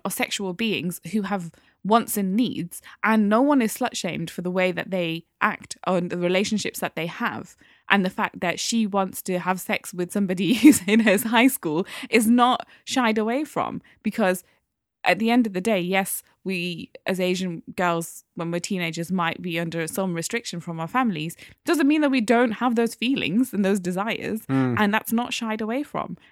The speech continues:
Speaker 1: And I think that's also a really important thing for young South Asian women to see, or young Th-, South Asian girls to see.
Speaker 2: Well, you heard it here first. It's currently on Netflix. I suggest you check it out and then let us know your thoughts.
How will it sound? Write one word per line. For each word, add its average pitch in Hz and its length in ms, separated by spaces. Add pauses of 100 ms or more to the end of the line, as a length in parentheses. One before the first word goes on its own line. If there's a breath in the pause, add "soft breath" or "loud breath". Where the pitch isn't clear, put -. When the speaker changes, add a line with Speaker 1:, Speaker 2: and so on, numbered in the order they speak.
Speaker 1:
And 180 80
I 175 60
think - 140
that's - 160
also - 360
a - 80
really 208 420
important - 600
thing 147 300 (280 soft breath)
for 196 80
young 175 540
South 180 340
Asian 170 320
women 156 240
to 151 140
see, 147 360
or 170 40
young 165 220
Th-, 165 260
South 170 280
Asian 160 300
girls 151 320
to - 100
see. 139 320 (300)
Speaker 2:
Well, 110 260
you 110 180
heard 143 360
it 143 120
here 139 220
first. 135 540
It's 123 160
currently 156 560
on 156 300
Netflix. 170 720 (420 loud breath)
I 120 80
suggest 139 400
you 143 60
check - 260
it - 80
out 175 220
and 151 120
then 147 220
let 220 200
us 233 220
know 113 380
your 120 220
thoughts. - 560